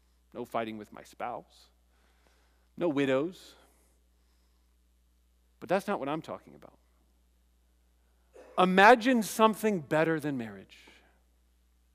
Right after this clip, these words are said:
I think that's what Jesus is pointing you to. Marriage is momentary. It's temporary.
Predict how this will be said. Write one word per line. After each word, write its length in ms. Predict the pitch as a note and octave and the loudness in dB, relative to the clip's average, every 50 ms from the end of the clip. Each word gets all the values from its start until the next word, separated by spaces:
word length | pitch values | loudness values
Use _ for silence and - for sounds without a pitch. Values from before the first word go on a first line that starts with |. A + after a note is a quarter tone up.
| _ _ _ _ _ _ _ | _ _ _ _ _ _ _
I 60 | - C3+ | -12 -10
think 120 | D3+ C#3+ | -8 -6
that's 180 | D#3+ D3+ - - | -8 -8 -8 -10
what 120 | D#3+ D3 | -14 -12
Jesus 360 | B2 C3+ D3+ D3 C3+ C#3 - | -12 -12 -12 -12 -14 -16 -18
is 120 | D3+ C3+ - | -18 -18 -16
pointing 360 | - D#3+ D#3+ D#3+ - D3+ B2+ | -12 -12 -12 -10 -10 -12 -14
you 80 | A2+ | -14
to. 140 | G#2 - - - _ _ _ _ _ _ _ _ _ _ _ _ _ _ _ _ _ _ _ _ _ _ _ _ _ _ _ | -14 -18 -20 -20 _ _ _ _ _ _ _ _ _ _ _ _ _ _ _ _ _ _ _ _ _ _ _ _ _ _ _
Marriage 540 | - - D3+ D#3 D#3+ E3 E3 D#3 C#3 - - - _ _ _ _ _ _ - | -6 -2 0 0 0 0 -2 -2 -6 -10 -20 -20 _ _ _ _ _ _ -14
is 160 | C#3 B2+ A#2+ | -12 -10 -8
momentary. 680 | C3+ C3+ C#3+ C#3+ C3+ B2+ A#2 - - - D2+ F2+ G2+ A2 - _ _ _ _ _ _ _ _ _ _ _ _ _ _ _ _ | -6 -4 -4 -2 -4 -6 -8 -10 -14 -18 -20 -20 -20 -20 -20 _ _ _ _ _ _ _ _ _ _ _ _ _ _ _ _
It's 120 | - - - | -20 -20 -16
temporary. 640 | - - D#3+ D3 - B2 G#2+ G2 F#2 F#2+ G2+ A2 | -12 -10 -10 -10 -10 -12 -14 -14 -16 -18 -20 -20